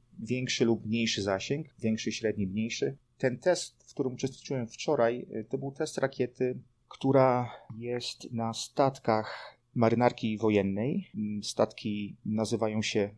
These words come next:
Aegis. Jest dokładnie ten sam typ broni, typ rakiety i typ radaru, który ostatnio został wybudowany w Polsce i przekazany do użytku, y, marynarce Stanów Zjednoczonych. Ten sam, który wcześniej był budowany w Rumunii,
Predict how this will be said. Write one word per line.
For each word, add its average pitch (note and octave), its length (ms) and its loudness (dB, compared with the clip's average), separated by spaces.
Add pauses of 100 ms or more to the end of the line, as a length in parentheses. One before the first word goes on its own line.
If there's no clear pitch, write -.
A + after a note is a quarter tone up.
(180)
Aegis. A#2 640 -2
Jest A2+ 160 -6
dokładnie E3+ 480 0
ten B2 160 -2
sam C3+ 420 0 (200)
typ B2+ 200 0
broni, A2+ 640 0 (140)
typ A#2 240 0
rakiety A#2+ 460 2
i - 160 -6
typ A#2+ 260 -2
radaru, A2+ 400 2
który A2+ 380 0 (180)
ostatnio A2+ 640 -2 (120)
został G#2+ 500 0 (160)
wybudowany A#2 560 0
w - 80 -16
Polsce - 520 0
i - 120 -10
przekazany A2 500 4
do G#2 120 0
użytku, G#2 600 -2 (340)
y, G#2 180 0
marynarce G#2+ 560 2
Stanów G#2 220 0
Zjednoczonych. G2+ 480 -2 (200)
Ten A#2+ 160 0
sam, A#2 200 0
który A2+ 200 0
wcześniej A2+ 340 -2
był G#2 80 -14
budowany G#2+ 460 0
w F#2+ 60 -8
Rumunii, C#3 480 -4